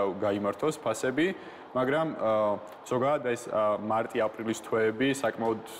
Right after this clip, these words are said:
დადებითი თვეები არის კრიპტოინდუსტრიისთვის ყოველ წლის განმავლობაში, რადგან ეს არის, ა, ტაქსაციის პერიოდები ამერიკაში, დიდ ბრიტანეთში, რაც საბოლოო ჯამში ხელს უწყობს კრიპტოფასე-, კრიპტოვალუტების ფასების ზრდას.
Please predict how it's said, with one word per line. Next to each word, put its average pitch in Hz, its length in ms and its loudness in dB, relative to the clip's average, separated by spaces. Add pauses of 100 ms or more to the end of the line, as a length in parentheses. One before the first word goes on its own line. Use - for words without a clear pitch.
დადებითი 107 480 -2
თვეები 104 360 2
არის 104 220 4
კრიპტოინდუსტრიისთვის 101 880 0
ყოველ 104 340 2 (280)
წლის - 280 -2
განმავლობაში, 113 500 2
რადგან 127 320 2 (340)
ეს 117 280 0
არის, 123 340 2
ა, 113 180 2
ტაქსაციის 110 600 -2
პერიოდები 104 640 4 (240)
ამერიკაში, 110 580 0
დიდ 104 160 0
ბრიტანეთში, 113 560 0 (340)
რაც 139 220 0
საბოლოო 117 640 2
ჯამში 113 360 0
ხელს 117 280 0
უწყობს 123 360 -2
კრიპტოფასე-, 107 500 -2
კრიპტოვალუტების 113 640 0
ფასების 135 360 0
ზრდას. 98 280 0